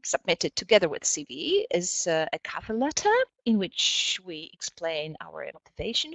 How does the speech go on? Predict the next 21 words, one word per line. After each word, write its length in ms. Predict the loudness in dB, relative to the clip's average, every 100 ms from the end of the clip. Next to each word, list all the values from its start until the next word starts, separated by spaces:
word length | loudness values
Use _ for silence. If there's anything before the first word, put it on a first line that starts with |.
| -10
for 220 | -4 -4 -2
taking 340 | -4 -2 0 0
up 140 | 0
this 160 | 0 0
job, 360 | 6 8 8 4 -16 -2
and 80 | 8
we 120 | 10
also, 540 | 12 8 8 6 4 2 -4 -4
uh, 120 | -2
stress 460 | -2 -2 -2 -2 -6 _ -6
why, 380 | 0 4 2 0 -10 _ -4
um, 260 | -4 -2
they 140 | -2 0
should 200 | 0 -4
consider 440 | -6 -4 -4 -6 -8 _ _ -2
us 380 | 0 2 -2 -2 _ -6
as 120 | -6
candidates 640 | -6 -6 -4 -4 -6 -12 _ _
for 120 | -8 -8
the 120 | -8 -6
position. 640 | -4 -6 -8 -4 -2 -2